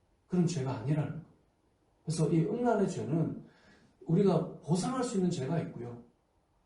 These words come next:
그래서 뭔가 갚아서 해결할 수 있는 게 있어요. 뭔가 깨뜨리면 변상할 수 있는 게 있는데요. 깨지고 그 깨진 그릇이 되어서 변상할 수 없는 것이 있어요. 그게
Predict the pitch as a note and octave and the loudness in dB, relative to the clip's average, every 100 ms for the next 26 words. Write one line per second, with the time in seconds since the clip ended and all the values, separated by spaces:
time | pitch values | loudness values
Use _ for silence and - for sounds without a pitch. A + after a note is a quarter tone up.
0 | _ _ _ - G3 F#3+ F#3+ D#3 F#3 F#3 | _ _ _ 4 6 8 6 4 2 0
1 | - G#3 G#3 A3 G3+ A3+ B3 A#3+ A3+ A3 | -2 -8 -6 -4 -4 -4 -4 -4 -6 -6
2 | A#3+ D3 - C#3 B2 - - _ _ G3 | -4 -4 -6 -10 -12 -12 -20 _ _ 0
3 | G#3 G3 A3+ A#3 C4+ A3 G3 D#3+ C#3+ C#3+ | 2 2 2 2 2 2 2 2 2 2
4 | G3+ A#3+ A#3+ A#3 D#3+ C#3 D3 A#2+ A2 A2 | 2 2 0 0 0 0 0 -2 -6 -6
5 | C#3+ C#3+ - - _ _ _ _ A#3+ C4+ | -6 -6 -8 -20 _ _ _ _ -4 -2
6 | A3 G3 A3+ B3 - - _ _ _ - | 0 0 -2 -6 -12 -20 _ _ _ -6
7 | E3+ A#3+ B3+ G3+ F#3+ - C#3+ C#3 C#3 C3+ | 0 2 4 4 4 2 0 -2 -2 -4
8 | C3+ F#3+ - A#3+ A#3+ D3 F#3 G3+ D#3 - | -2 0 0 -4 -4 -2 0 0 -2 -6
9 | - - - - _ _ - C3 D3 - | -10 -12 -16 -20 _ _ -12 -4 -2 -4